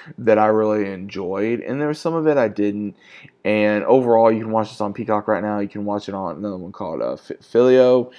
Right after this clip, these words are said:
and then some other, uh, shows. But what's really cool is, again, this, uh, came on in the late nineties, and it went on for nine seasons. It was a hit show,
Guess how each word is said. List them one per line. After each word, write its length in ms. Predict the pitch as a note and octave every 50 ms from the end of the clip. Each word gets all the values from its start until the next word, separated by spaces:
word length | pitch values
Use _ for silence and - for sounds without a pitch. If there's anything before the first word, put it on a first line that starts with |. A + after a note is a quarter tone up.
| - - - - - _ _
and 320 | - F#2+ G#2+ G#2+ G#2 G#2 G#2+
then 140 | G#2 G2+ G2+
some 200 | - - - -
other, 420 | G#2 A2+ A#2 A#2 A2+ A2+ G#2+ -
uh, 320 | B1 G2+ G#2+ G#2+ G#2 G2+
shows. 400 | G#2 - - A#2 A2+ A2 A2 A2
But 100 | G#2+ G#2+
what's 240 | G#2+ C3 D#3 E3 E3
really 180 | F#3 F3 D3 -
cool 420 | - - B2 A#2 A#2+ A#2+ A#2 A2 - _ - - _ _ _ _ _ _
is, 460 | - A2 A2 A2 A2 A2 G#2+ G#2+ G#2
again, 480 | - G2+ G#2 A2 A2 A2 A2 G#2+ G#2 G2+
this, 340 | G2+ A2 G#2+ G#2 - - - -
uh, 480 | - F#2+ G#2 G2+ G2+ G2+ G#2 G#2 G2 - - _ _ _ - - _ _ _ _ _ _ _ _ _ _ _ _ _ -
came 280 | - C#3 C#3 C#3+ C#3 C3+
on 260 | C3 B2+ B2+ B2+ A2
in 160 | F2 A2+ A2
the 120 | G#2+ G#2
late 420 | G2+ G#2 G#2+ A#2 C#3 F3 - - -
nineties, 760 | A2 G2+ G2+ G#2 G#2+ G#2+ G#2 F#2 F2 F2 F2+ F2+ - - - _ _ - - - - - _ _ _
and 180 | - G#2+ G#2+ G#2+
it 40 | G#2
went 220 | G#2 G#2+ A2 A2
on 180 | A2 G#2+ G#2+ G#2+
for 180 | - - G2
nine 460 | F#2 F#2 F#2 G2 F#2+ G2 G#2+ A2 A2+ A2
seasons. 600 | - - G#2+ G#2+ G#2+ G#2 G#2 G#2 G2 G2 G2+ F#2
It 80 | D2+ E2+
was 120 | F2 D#2
a 100 | A1+ -
hit 260 | G2 A2+ B2 B2 - -
show, 600 | - - A2 G2+ G2 G2+ G2 G2 G2 F#2 F#2